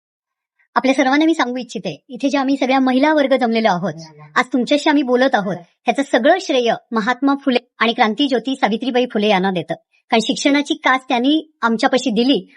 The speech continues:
म्हणून खऱ्या अर्थाने आम्ही महिला आपल्यासमोर उभ्या आहोत. आज आम्ही सगळे एकत्र या ठिकाणी येऊन जिल्हाधिकारी कार्यालयात निवेद-, निवेदन देण्याचं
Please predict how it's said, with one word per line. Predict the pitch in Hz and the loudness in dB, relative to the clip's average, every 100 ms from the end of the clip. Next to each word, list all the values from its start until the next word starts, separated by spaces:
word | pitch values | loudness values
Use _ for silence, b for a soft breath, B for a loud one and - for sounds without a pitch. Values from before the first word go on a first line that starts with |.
| - | -2
म्हणून | 247 302 359 339 | 4 4 2 -2
खऱ्या | - 262 | -4 0
अर्थाने | 262 226 247 269 233 | 0 0 -6 -6 -4
आम्ही | 247 | -2
महिला | 233 220 254 240 | -2 0 -2 -2
आपल्यासमोर | 208 214 226 220 247 | -2 -2 0 -4 -4
उभ्या | 208 202 190 | -2 2 2
आहोत. | 170 147 _ _ _ B B | 0 -8 _ _ _ B B
आज | - 254 | 0 2
आम्ही | 277 285 | 2 2
सगळे | 254 | 0
एकत्र | 269 233 302 302 | -2 0 0 0
या | 302 | 0
ठिकाणी | 254 269 262 | 0 0 -2
येऊन | 254 254 | -2 -2
जिल्हाधिकारी | 233 220 240 262 254 - 226 226 240 | -2 0 0 -2 -4 -6 0 0 2
कार्यालयात | 220 220 233 233 | 0 0 0 -2
निवेद-, | 226 240 247 254 220 | -6 -4 -6 -8 -4
निवेदन | 233 269 294 262 | 0 2 2 2
देण्याचं | 240 226 226 | 0 -2 -4